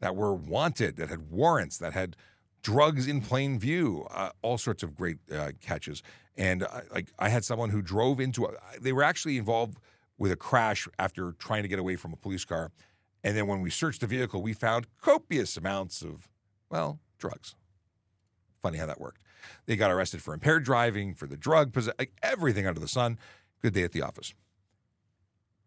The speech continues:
Question from Corey, "Whatever happened to that car that was hanging from the Millwood Bridge over the Don Valley Parkway back in twenty eighteen? I saw it on my drive into work, and at the same, at the time, police said it was for a movie." I have no idea,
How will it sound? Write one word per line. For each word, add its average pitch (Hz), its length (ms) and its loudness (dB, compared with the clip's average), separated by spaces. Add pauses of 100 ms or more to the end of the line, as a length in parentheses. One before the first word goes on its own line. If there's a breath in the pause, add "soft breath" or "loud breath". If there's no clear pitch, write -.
(760)
Question 135 320 8
from 113 140 6
Corey, 131 320 6
"Whatever 123 260 4
happened 120 240 2
to 104 40 -2
that 113 120 2
car 127 180 6
that 120 80 4
was 98 140 -4
hanging 127 300 0
from 110 160 4
the 98 80 2
Millwood 104 320 2
Bridge 104 320 -2 (160)
over 98 180 -2
the 92 100 -2
Don 92 200 0
Valley 87 160 -2
Parkway 104 320 2
back 92 200 0
in 95 60 -4
twenty 92 280 -4
eighteen? 82 520 -4
I - 80 -10
saw 92 260 -4
it 95 60 0
on 98 60 0
my 90 140 -4
drive 92 340 -2
into 90 220 -4
work, 110 320 -4
and 73 80 -8
at 67 60 -14
the - 60 -16
same, 92 360 -6 (520 soft breath)
at - 60 -16
the - 60 -10
time, 107 260 4
police 104 260 2
said 90 140 0
it 92 40 4
was 90 140 0
for 90 220 2
a 87 60 0
movie." 87 320 0 (560 loud breath)
I 120 100 6
have 113 180 0
no 95 180 2
idea, 78 200 -4